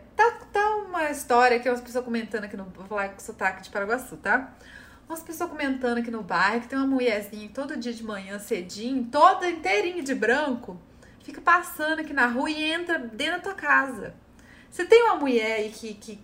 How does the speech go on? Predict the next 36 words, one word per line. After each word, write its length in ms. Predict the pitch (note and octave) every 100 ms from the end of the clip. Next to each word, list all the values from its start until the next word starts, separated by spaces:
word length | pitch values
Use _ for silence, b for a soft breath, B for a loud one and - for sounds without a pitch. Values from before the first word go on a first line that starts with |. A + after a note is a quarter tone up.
| -
que 380 | G#3+ G3+ G3 E3+
lava 300 | G3+ A#3 A3
roupa 720 | F#3 G3+ A#3 C#4 B3 A#3 G#3+
pra, 180 | G3+ G3
pra, 420 | G3 G3+ F#3+ F#3
pra 120 | F#3 F#3
senhora, 800 | - F#3 G3 C4 D4 C4+ A3+ G3+
né, 180 | A#3+ B3
que 100 | A#3
trabalha 460 | G#3+ G3 G3 G3
aí 120 | F#3+
pra 140 | - -
senhora 580 | - F#3+ A3+ C4 B3 A3
e 40 |
tal?" 380 | A#3 A#3 C4+ C#4+ B B B -
É, 220 | G#3 G#3 G3+
porque 200 | - A#3+
a 40 |
gente 200 | B3 C4+
queria 200 | F4 F#4
saber, 480 | F#4+ A4+ C4 D4+ D#4+
né, 140 | D4 C4+
aqui 120 | C4
no 100 | B3+
bairro 460 | - F#3 A3 C4 A#3+
e 60 |
tal, 320 | - G#3+ A#3+
pra 100 | A#3+
gente 340 | G#3 G#3+ - G3+ -
conhecer 640 | - G#3 G3+ G3+ F#3 F#3+ G3+
quem 180 | G#3
que 140 | G3 -
tá 160 | F#3+
passando 400 | F#3+ F#3 - F#3
por 160 | F3+ F#3
aqui. 500 | F#3 - G3 D4